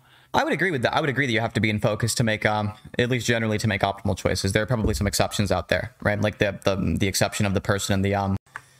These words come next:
uh, in the concentration camp is one where there'd be an exception. But I think generally it's a good rule to live by, right? To, like, make sure that you're, you're focusing on what you wanna do and that you're thinking really hard about what you wanna do. I think that that's all completely reasonable. But,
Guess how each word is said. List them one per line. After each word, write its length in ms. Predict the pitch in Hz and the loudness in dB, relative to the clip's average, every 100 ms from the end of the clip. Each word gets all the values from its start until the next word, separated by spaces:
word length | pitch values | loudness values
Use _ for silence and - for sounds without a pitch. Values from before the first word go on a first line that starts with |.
| _ _ | _ _
uh, 520 | - 107 110 107 113 - | 0 0 0 -2 -6 -4
in 240 | 113 113 107 | 0 0 0
the 80 | |
concentration 640 | 107 104 101 98 98 107 101 | 0 0 0 0 0 0 0
camp 220 | 95 85 | 0 0
is 100 | 98 | 0
one 180 | 98 98 | 0 0
where 80 | 98 | 0
there'd 120 | 95 | 0
be 80 | 92 | 0
an 40 | |
exception. 480 | 92 - 92 - 95 - _ | 0 -2 -2 -2 -4 -6 _
But 100 | - | -2
I 20 | 254 | 0
think 140 | 262 | 0
generally 320 | 139 131 113 | 0 0 0
it's 100 | 107 | 0
a 60 | 107 | 0
good 180 | 104 - | 0 0
rule 160 | 95 | -2
to 160 | 95 95 | -2 0
live 160 | 90 | 0
by, 160 | - - | 0 0
right? 240 | 95 98 | 0 0
To, 80 | - | 0
like, 240 | 101 95 - | 0 0 0
make 140 | 104 | -2
sure 120 | - | 0
that 80 | 101 | 0
you're, 140 | 92 98 | 0 0
you're 140 | 101 | 0
focusing 580 | 101 123 117 120 - 107 | 0 0 0 -2 0 0
on 120 | 101 | 0
what 160 | 98 - | -2 0
you 80 | |
wanna 140 | 101 95 | 0 2
do 280 | 110 113 110 _ _ | 2 0 -2 _ _
and 100 | - | -2
that 60 | 107 | 0
you're 100 | 101 | 0
thinking 300 | 98 110 110 | 0 0 0
really 160 | 104 104 | 0 0
hard 160 | 98 | 0
about 100 | 98 | 0
what 160 | 98 - | 0 0
you 60 | |
wanna 100 | 98 | 0
do. 80 | 92 | 2
I 80 | 123 | 0
think 80 | 190 | 0
that 160 | 113 | 0
that's 180 | - 110 | 0 0
all 140 | 95 98 | 0 -2
completely 380 | - 107 95 | 0 0 0
reasonable. 340 | 98 104 107 95 | 0 0 0 2
But, 180 | 98 | 0